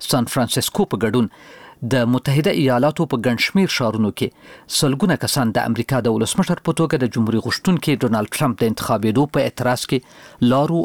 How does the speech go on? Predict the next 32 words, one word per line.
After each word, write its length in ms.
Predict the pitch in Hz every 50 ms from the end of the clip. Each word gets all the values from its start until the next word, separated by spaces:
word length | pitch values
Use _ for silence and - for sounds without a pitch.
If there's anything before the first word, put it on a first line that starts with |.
| - 123
او 80 | 120 110 113
واټونو 400 | 107 104 - - 123 110 101 -
ته 140 | 151 131 120
راووتل. 520 | 110 101 - 101 - - - - - _ _ _ _ _ _ _ _ _ _ _ _ _ _ _ _ _ _ _ _ - - - - - - - - - - _ - - - _ -
ملګري 320 | 156 175 185 165 214 214 202
ملتونه 380 | 196 190 185 - - 180 185
وایي 200 | 170 180 170 165
اسلامي 340 | 147 - - 151 143 160 165 156
دولت 280 | 151 127 123 120 113 104 107 117
ډلې 360 | 143 156 160 160 - - - 127
روانه 340 | 156 160 180 180 147 110 107
اونۍ 240 | 104 104 104 104 107 151
د 100 | 147 156 156
عراق 180 | 160 185 - - -
په 100 | 160 143
موصل 340 | 131 127 - - 185 170
کې 200 | - - 156 - 156
په 60 | 143
لسګونو 340 | - 143 - - 175 127 104 -
تنه 160 | 135 117 110 107
وژلي 340 | 113 - - 135 107 98 -
دي. 60 | 117 - - _ - - - - - - - - 135
د 80 | 143 117
بشري 320 | - - 160 156 147 139
حقونو 240 | 127 - - 143 127
په 160 | - 143 113 120
برخه 220 | 147 - - -
کې 160 | - 190 175
د 40 | 160 143
ملګرو 320 | 135 123 120 139 135 123 113
ملتو 300 | 113 113 - - 147 123
عالي 180 | 123 120 113